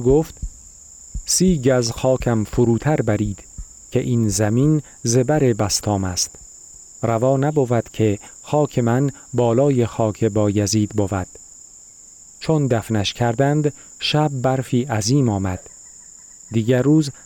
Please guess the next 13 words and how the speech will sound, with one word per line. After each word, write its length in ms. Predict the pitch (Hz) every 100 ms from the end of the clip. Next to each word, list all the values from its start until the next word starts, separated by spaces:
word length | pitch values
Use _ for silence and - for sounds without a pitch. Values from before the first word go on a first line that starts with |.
| -
سنگ 480 | - 151 151 135 127
سپید 520 | - 117 139 127 120
بزرگی 600 | 110 107 127 127 110 117
بر 180 | 107 104
خاک 440 | - 120 117 - 127
او 200 | 131 127
نهاده 460 | 113 107 110 143
دیدند 560 | 147 117 110 101 98 98 - - -
و 120 | 117
نشان 580 | 110 113 - 131 123 120
قدم 440 | - 104 113 107
شیر 400 | 98 - 151 131
یافتند. 720 | 110 107 92 - 104 98 95